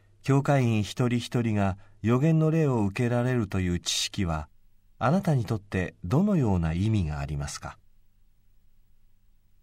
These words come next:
霊の識別の賜物についての預言者の教えを考えてください。霊の識別の賜物とは何ですか。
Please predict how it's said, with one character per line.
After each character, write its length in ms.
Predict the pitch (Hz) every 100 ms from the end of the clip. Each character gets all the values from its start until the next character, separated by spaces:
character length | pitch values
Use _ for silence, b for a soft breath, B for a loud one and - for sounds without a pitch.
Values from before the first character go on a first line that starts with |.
| - - -
霊 240 | 131 202
の 140 | 160 117
識 300 | - - 151
別 260 | 151 143
の 120 | 147 143
賜 300 | 127 127 135
物 220 | 135 135
に 140 | 131
つ 140 | - 135
い 80 |
て 140 | 123 107
の 80 | 101
預 200 | 98 107
言 220 | 139 131
者 160 | -
の 180 | 95 90
教 220 | 92 - 101
え 80 |
を 140 | 98 95
考 240 | - 101 107
え 80 | 101
て 100 | 87
く 140 | -
だ 100 | 73
さ 160 | - 71
い。 100 | 69 _ _ _ _ - - - _ - b b b b b b b -
霊 220 | 160 202
の 140 | 151
識 300 | 104 - -
別 260 | 120 120 110
の 140 | 110
賜 320 | 110 104 113 113
物 260 | 110 113
と 140 | 107 117
は 180 | 98 80
何 280 | 98 156
で 100 | 104
す 140 | - -
か。 180 | 82